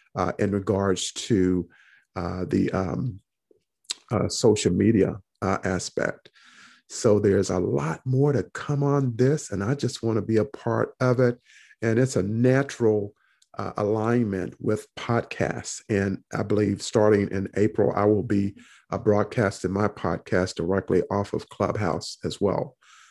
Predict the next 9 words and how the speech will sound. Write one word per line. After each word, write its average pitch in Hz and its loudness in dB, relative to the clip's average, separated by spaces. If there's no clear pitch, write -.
So - 0
I'm 101 2
looking 127 0
forward 110 4
to - -14
that 95 -2
and, 92 -2
uh, 90 -2
moving 98 -2